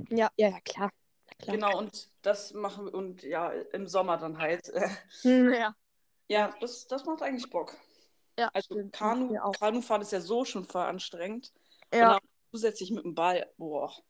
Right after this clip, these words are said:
Speaker 2: okay, das,
Speaker 1: Mhm.
Speaker 2: das ist wirklich krass. Das hinzubekommen, boah, <laughs> kann, kann ich mir gar nicht vorstellen.
Speaker 1: <laughs>
Speaker 2: Ein Kanufahren, da, da musst du ja eigentlich auch ein Paddel haben.
Speaker 1: Ja, ja, k-, klar.
Speaker 2: Haben.
Speaker 1: Und mit dem,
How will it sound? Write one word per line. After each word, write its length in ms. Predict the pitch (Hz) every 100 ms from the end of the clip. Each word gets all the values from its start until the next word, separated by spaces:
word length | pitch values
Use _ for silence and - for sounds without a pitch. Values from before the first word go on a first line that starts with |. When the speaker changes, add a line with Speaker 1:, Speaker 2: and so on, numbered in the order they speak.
| -
Speaker 2:
okay, 260 | 175 - 180
das, 220 | 247 233
Speaker 1:
Mhm. 140 | 233
Speaker 2:
das 140 | 262 220
ist 60 |
wirklich 240 | 220 208 -
krass. 400 | - 160 - - _ _ _ _ _ _ _ _ _ _ _ -
Das 220 | 202 226
hinzubekommen, 760 | 226 214 180 180 185 190 208
boah, 320 | - 160 151 - -
<laughs> 180 | _ _
kann, 240 | - - -
kann 200 | - 214
ich 80 | 196
mir 60 |
gar 120 | 180
nicht 100 | 180
vorstellen. 540 | 180 208 - 175 165 160 - -
Speaker 1:
<laughs> 200 | - -
Speaker 2:
Ein 280 | 262 262 247 _
Kanufahren, 540 | - 190 254 269 247 247 - -
da, 100 | 202 -
da 100 | 214
musst 180 | 226 240
du 40 |
ja 80 | 240
eigentlich 360 | 208 269 277 269
auch 120 | 240
ein 100 | 233
Paddel 560 | - 226 185 175 170 - _ _
haben. 160 | - 180
Speaker 1:
Ja, 60 | 262
ja, 140 | 269
k-, 580 | 262 - _ _ _ 247
klar. 220 | - 233
Speaker 2:
Haben. 100 | 214
Speaker 1:
Und 280 | 226 226 - -
mit 180 | 247 240
dem, 180 | 254